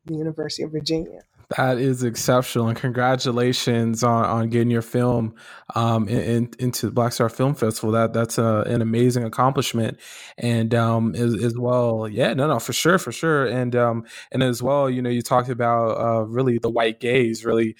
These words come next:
Speaker 2: you know, and turning away from it and looking, you know, into the interior life, uh, of African American people and, and Black people. And, and that makes me think about, right, what happened earlier today. Um, we're recording, um,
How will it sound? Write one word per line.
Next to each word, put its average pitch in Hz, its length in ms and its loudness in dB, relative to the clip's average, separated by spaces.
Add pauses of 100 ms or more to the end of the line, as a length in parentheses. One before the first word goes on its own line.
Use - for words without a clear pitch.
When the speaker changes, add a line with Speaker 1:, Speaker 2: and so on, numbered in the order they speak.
(200)
Speaker 2:
you 117 100 -2
know, 110 100 4
and 110 180 0
turning 123 260 0
away 117 200 2
from 113 200 0
it 110 80 2
and 110 100 -2
looking, 117 480 -2
you 117 120 -4
know, 107 180 4
into 113 300 -6
the 107 200 0
interior 117 440 0
life, 113 400 0 (400)
uh, 113 200 0
of 113 440 0
African 117 320 0
American 117 320 0
people 113 480 0
and, 113 180 -4
and 110 140 -12
Black 120 240 4
people. 113 360 -8 (440)
And, 113 360 0
and 120 140 -2
that 120 160 2
makes 123 260 0
me 120 120 0
think 123 200 0
about, 113 400 0
right, 113 320 0
what 117 200 0
happened 123 360 0
earlier 117 360 2
today. 117 640 -2 (320)
Um, 117 220 2
we're 117 100 2
recording, 117 840 0 (400)
um, 113 420 -2